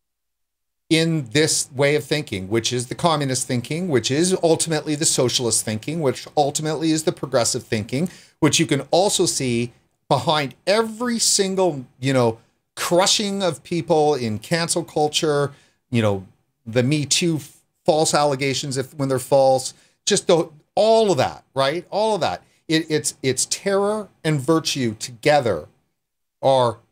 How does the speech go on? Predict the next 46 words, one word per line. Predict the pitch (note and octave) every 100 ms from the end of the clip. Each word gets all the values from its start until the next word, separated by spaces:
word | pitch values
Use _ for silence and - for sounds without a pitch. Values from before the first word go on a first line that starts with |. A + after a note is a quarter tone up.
| -
equal | G#3 A3 G#3+
sides | - - D#3+ C#3+ B2+ A#2+ -
of | - A#2+
a |
same | - C3 A#2 G#2
coin. | - D3+ B2 F2+ - _ _ _ _ _ _
And | D3+
a | D3+
coin, | - B3 B3 F#3+ F#3 - _ _ _ -
you |
know, | F#3
it's | A#3
both | - F#3
sides, | - D4+ - -
right? | C3 D3+ D#3+
It's, | D#3+ - - _ _ -
you |
know, | A#2
which | C#3+ C#3 C3
way | C#3 C3 B2 A#2+ - -
is | B2
properly | G#2+ C3 A#2 B2+ A2
supposed | - B2+ A2+
to |
be | - D#3+
up. | G#3 -
There | A#2+ C#3
is | E3+ B2+
not | D#3 C3+ -
a | A#2
proper | - A#2+ A#2
supposed | G#2 A2 B2 G#2+
to | F#2+
be | G#2+ A2
up | F3+ G#2 - _ _ _ _
on | B2+
a | A#2+
coin. | - C4 - _ _ _ _
Coin | D#3 C#3
is | C3 B2 -
equally | B3 B3+ - A3 G#3 G3+
the | F3
same | D#3 D#3+ C#3 C3+ C3
on | B2
both | A#2 A2
sides. | - C#3+ G2+ C#2 - -